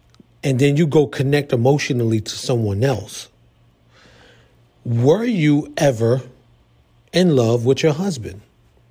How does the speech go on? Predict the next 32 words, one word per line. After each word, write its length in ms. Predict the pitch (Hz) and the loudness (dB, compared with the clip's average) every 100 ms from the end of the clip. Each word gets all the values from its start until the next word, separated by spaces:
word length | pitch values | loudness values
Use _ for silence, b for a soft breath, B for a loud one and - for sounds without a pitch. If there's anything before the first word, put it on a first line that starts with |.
| _ _ _ _ _ _ b b b b _ | _ _ _ _ _ _ b b b b _
Now, 260 | 165 196 170 | 2 4 4
guys, 280 | 175 151 123 | 2 2 0
remember, 400 | 135 190 143 107 B B - | 2 2 4 0 B B -4
these 340 | 135 226 262 | 2 4 4
are 80 | 269 | 0
not, 440 | 202 131 120 104 - - | -2 -2 -2 -4 -10 -2
these 280 | 165 226 | 0 2
are 40 | 220 | 2
not 360 | 165 139 - | 0 -4 -6
truths 520 | - - 190 101 - - | -6 -2 -2 -2 -6 -4
that 200 | 143 120 | -2 -2
I'm 100 | 110 | -2
asking. 540 | 156 131 - 104 98 | -2 -2 -4 -8 -2
These 260 | 117 226 220 | 2 4 4
are 200 | 180 160 | 0 0
just, 500 | 113 127 127 123 - B B B B - | 0 2 2 0 -8 B B B B -8
like, 200 | - 131 | -2 -2
hypotheses 1000 | 135 - 165 139 - 165 131 104 113 110 - | -2 -2 -2 -2 -2 -2 -2 -6 -8 -12 -4
that 120 | 131 | -2
I'm 120 | 120 | 0
coming 280 | 117 127 113 | -2 -2 -2
up 140 | 107 | -4
with, 240 | 110 104 95 B B B B - | -4 -6 -6 B B B B -2
or 180 | 156 143 - | 0 0 0
thoughts, 380 | 165 123 - - | 0 0 -2 -4
or 160 | 175 165 | 0 0
theories 800 | - 233 196 107 90 92 - - _ | 0 0 2 0 -2 -8 -14 -16 _
that 140 | - 135 | 0 0
I'm 100 | 123 | 0
coming 300 | 127 120 107 | 0 0 -2
up 100 | 107 | -2
with. 300 | 113 90 | -2 -4